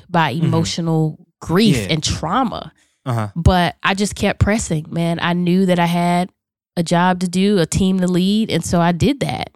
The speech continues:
Speaker 1: I went back to work shortly after burying my father and I grinded and I got really good at that job too. Um, and I stayed in Greenville for about two years. They were like, "Hey, we got another job up in Pittsburgh. Are you interested?"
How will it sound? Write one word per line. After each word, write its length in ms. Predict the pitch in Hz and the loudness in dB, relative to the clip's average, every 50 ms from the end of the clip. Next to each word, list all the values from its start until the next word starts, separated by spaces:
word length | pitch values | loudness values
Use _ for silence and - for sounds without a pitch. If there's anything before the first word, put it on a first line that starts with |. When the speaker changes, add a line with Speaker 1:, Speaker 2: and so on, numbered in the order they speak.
| _ _ | _ _
Speaker 1:
I 80 | 165 | -4
went 240 | 170 170 175 160 160 | -2 0 0 -2 0
back 260 | - 156 156 170 - | 0 0 -2 -2 -4
to 100 | - - | -6 -6
work 360 | 190 175 175 175 190 202 - - | -2 2 2 2 2 2 -2 -2
shortly 380 | - 202 175 165 170 175 175 | 0 0 0 2 2 2 2
after 240 | 175 175 - - 180 | 2 2 0 0 -2
burying 360 | 170 175 175 180 180 175 175 | 2 2 2 2 2 2 0
my 120 | 175 175 170 | 0 -2 -2
father 500 | - - 175 180 185 190 208 208 233 - - - - _ _ _ _ - | 0 0 0 0 0 2 0 0 0 -2 -8 -18 -20 _ _ _ _ 0
and 140 | 170 170 | 2 4
I 260 | 165 160 160 160 165 - - _ - | 4 4 2 2 -2 -4 -8 _ -20
grinded 680 | _ - - 151 151 165 233 269 220 - - 58 - - - | _ -4 0 2 2 2 2 0 0 -2 -4 -6 -8 -6 -4
and 120 | 175 170 | -2 0
I 140 | 160 165 165 | 2 2 2
got 220 | 165 165 170 - - | 2 0 0 -2 -4
really 400 | 160 151 160 165 180 190 196 185 | -6 -2 2 2 4 4 4 4
good 160 | - 190 190 | 4 2 2
at 120 | 190 185 | 2 2
that 180 | - 196 175 - | 0 -2 -2 0
job 300 | - 202 190 196 196 - | 2 2 2 2 2 0
too. 340 | - - 320 330 240 160 - _ _ _ _ _ _ _ _ _ | -2 -4 -4 -4 -6 -8 -10 _ _ _ _ _ _ _ _ _
Um, 580 | 185 180 175 175 170 160 170 170 160 165 160 - _ _ _ _ - | 0 2 4 4 4 2 2 2 0 -2 -4 -6 _ _ _ _ -4
and 100 | 180 180 | 0 0
I 40 | 180 | 0
stayed 280 | 180 - - 196 196 202 | 0 2 2 2 4 4
in 80 | 196 | 2
Greenville 300 | 190 - 196 202 202 214 | 2 2 2 2 2 0
for 140 | 202 - 190 | 2 2 2
about 220 | 180 180 - - - | 4 4 2 0 -2
two 160 | - - 214 | 0 2 2
years. 540 | 202 196 202 214 247 285 302 277 - - - _ _ _ _ _ _ _ _ _ _ _ _ _ - - | 4 4 4 4 4 2 2 0 -2 -6 -12 _ _ _ _ _ _ _ _ _ _ _ _ _ -8 -2
They 100 | 180 180 | 2 4
were 100 | 185 185 | 4 4
like, 180 | 190 185 190 185 | 4 4 2 2
"Hey, 300 | 196 214 233 240 220 190 | 2 2 4 4 2 2
we 140 | 165 185 185 | 2 2 2
got 180 | 180 175 175 | 2 2 2
another 180 | 185 185 175 175 | 2 2 0 0
job 440 | 165 - 170 165 180 196 220 240 220 | 0 0 0 2 4 4 2 2 2
up 160 | 190 - - | 0 0 0
in 80 | 190 175 | 0 2
Pittsburgh. 560 | - 202 190 - - - 190 196 208 220 208 | 2 2 0 -2 0 0 2 2 2 2 2
Are 60 | 170 | 0
you 200 | 165 175 165 110 170 | 0 0 0 -2 -2
interested?" 540 | 208 - - 226 - - 247 269 285 277 | -4 -4 -6 -8 -4 -2 -2 -2 -2 -4